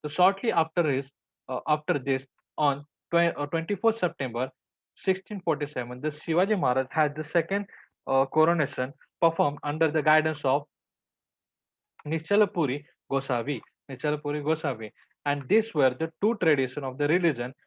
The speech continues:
ceremonies in India: the Vedic and Trantic. The Maharaja honored the both tradition and had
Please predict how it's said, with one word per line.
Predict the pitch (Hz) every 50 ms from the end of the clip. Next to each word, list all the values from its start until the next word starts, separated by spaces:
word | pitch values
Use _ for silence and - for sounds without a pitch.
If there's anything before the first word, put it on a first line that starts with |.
| - _ _ _ _ -
ceremonies | - - 160 147 147 147 147 151 139 127 110 - _
in | - 147 156 -
India: | 151 147 139 127 127 113 101 - _ _ _ _ -
the | 131 135
Vedic | 131 147 156 156 190 220 214 - _ _ _
and | - 135 139 139 - -
Trantic. | 143 123 120 120 117 139 120 104 - _ _ _ _ -
The | 143 135
Maharaja | 139 147 151 - 175 180 190 175
honored | 170 156 131 131 131 127
the | 147 151
both | 135 151 - 190 -
tradition | - 170 147 135 127 123 - - 120 131 - _ - - - - _
and | - 143 143 139
had | 135 - 180 170 170 170 170